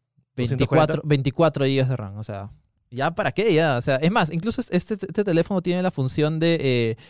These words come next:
Speaker 2: eh, puedes abrir para siempre, o sea, a menos, obviamente hasta que tú lo cierres manualmente, cuatro aplicati-,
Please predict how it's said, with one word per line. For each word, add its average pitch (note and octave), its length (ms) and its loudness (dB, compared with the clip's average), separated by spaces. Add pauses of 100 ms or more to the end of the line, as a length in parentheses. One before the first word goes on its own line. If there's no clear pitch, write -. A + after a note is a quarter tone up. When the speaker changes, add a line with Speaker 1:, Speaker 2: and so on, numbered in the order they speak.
(500)
Speaker 2:
eh, A#2 560 -2
puedes E3 440 0
abrir C#3+ 380 0
para C3 260 4
siempre, D3 680 -4
o A2+ 60 -8
sea, G#2+ 240 -2 (160)
a A#2+ 120 -6
menos, C3+ 200 -2
obviamente C#3 280 0
hasta A#2+ 140 -6
que A#2 80 -4
tú C3+ 100 -6
lo C3 60 -4
cierres C3+ 160 -4
manualmente, B2+ 500 -4
cuatro D3+ 320 0
aplicati-, B2 400 -4